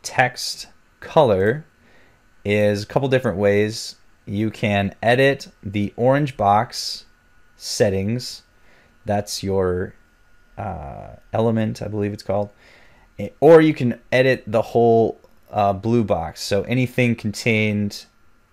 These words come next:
inside the blue box. So let's look at the different, uh, effects of that.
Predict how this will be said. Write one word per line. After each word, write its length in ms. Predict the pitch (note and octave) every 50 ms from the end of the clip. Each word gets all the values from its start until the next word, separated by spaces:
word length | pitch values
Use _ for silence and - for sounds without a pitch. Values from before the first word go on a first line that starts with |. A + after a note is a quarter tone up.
| _ _ _ _ -
inside 460 | G#2 G2+ G2+ G2 - - G2 F#2+ F#2
the 60 | F#2+
blue 240 | F2 - F#2 F2+ F2
box. 360 | - - C#2+ B1+ B1 - -
So 120 | - G#2
let's 240 | A2 C3+ C#3+ - -
look 140 | D#3+ D3 D3+
at 80 | C3+ A#2
the 40 |
different, 460 | A#2+ G#2+ C3 B2+ - - A#2+ A2 G2+ - - - - - - - - - - _ _ _ _ -
uh, 360 | G#2 G2+ F#2+ F#2+ F#2+ F#2 - -
effects 460 | - - - - A#2+ A#2 - - -
of 100 | F#2+ F#2
that. 380 | F2+ F#2 F2 E2+ D#2+ - -